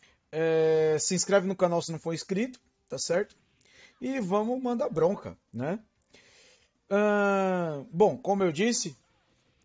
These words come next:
esse é o, um dos poucos vídeos narrados, né, aqui do nosso canal, tá? E eu gostaria de falar sobre X-Men versus Street Fighter. Cara, que jogão, mano.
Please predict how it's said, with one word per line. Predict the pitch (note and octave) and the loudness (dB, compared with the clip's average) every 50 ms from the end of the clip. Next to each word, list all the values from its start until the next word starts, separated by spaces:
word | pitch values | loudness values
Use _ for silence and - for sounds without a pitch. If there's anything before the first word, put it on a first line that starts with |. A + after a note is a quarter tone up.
| - - - | -20 -4 2
esse | F#3 G#3+ G#3+ G#3+ A#3 | 4 4 6 6 6
é | |
o, | A3 A3 G3+ G3 F#3+ F3+ E3+ D#3 C#3+ C3+ - - | 6 6 8 8 6 6 4 0 -4 -8 -10 -6
um | F3 F#3+ F#3+ | -4 -2 0
dos | F#3+ G3 F3+ - - - _ _ _ _ | 0 0 -2 -2 -6 -10 _ _ _ _
poucos | - F#3+ G3+ G3 - D#3+ B2 | 2 2 4 2 0 -6 -6
vídeos | B2+ D#3 D3+ D3 C#3+ B2 | -6 -8 -8 -8 -8 -4
narrados, | C#3 D3 D3 - D#3+ D#3 D#3+ D#3+ C#3+ A#2+ A2+ | -2 -2 -2 0 0 -2 -2 -2 -4 -10 -10
né, | B2 B2 C3 C3+ | -10 -12 -12 -14
aqui | - - A2+ | -14 -16 -14
do | A2 A2+ | -14 -12
nosso | A2+ A2+ A2 - - | -14 -14 -14 -14 -10
canal, | - C#3 C#3+ C#3 A#2 A#2 B2+ D#3 _ _ _ _ _ _ | -8 -8 -6 -6 -8 -10 -12 -14 _ _ _ _ _ _
tá? | - - A2+ - _ _ _ _ _ - - - - - _ _ - | -18 -18 -18 -18 _ _ _ _ _ -20 -20 -20 -20 -20 _ _ -14
E | - F3 F#3 G3+ G#3 G#3 | -12 -10 -8 -6 -2 2
eu | G#3 G#3 G3+ | 4 4 4
gostaria | F#3+ G#3 - G3 E3+ F3 | 4 2 0 -2 -4 -4
de | E3 - | -4 -4
falar | - D#3 D3+ D#3 | -4 -4 -4 -4
sobre | - - D3+ D3 D#3+ | -4 -6 -4 -2 -2
X-Men | D#3 E3 - - D3 D3 D3+ D3+ | -2 -2 -2 -6 -8 -8 -10 -10
versus | C#3+ - - D3 | -10 -10 -10 -10
Street | - - C#3 B2 | -10 -12 -14 -16
Fighter. | - - - G#2+ G#2+ G#2 - F#2+ _ _ _ _ _ - - _ _ - | -16 -16 -14 -14 -14 -14 -16 -20 _ _ _ _ _ -20 -20 _ _ -12
Cara, | - D#3+ F#3 F#3 F#3 F3+ F3 - | -10 -8 -6 -4 -4 -4 -4 -6
que | - - - G3 F#3+ | -8 -8 -6 -4 -2
jogão, | D#3 E3+ F#3 D#3+ A#2 D3 D3 C#3+ C3 | 2 2 2 2 2 0 -4 -4 -4
mano. | A#2 A2 G2 F#2 F#2+ | -8 -8 -10 -12 -16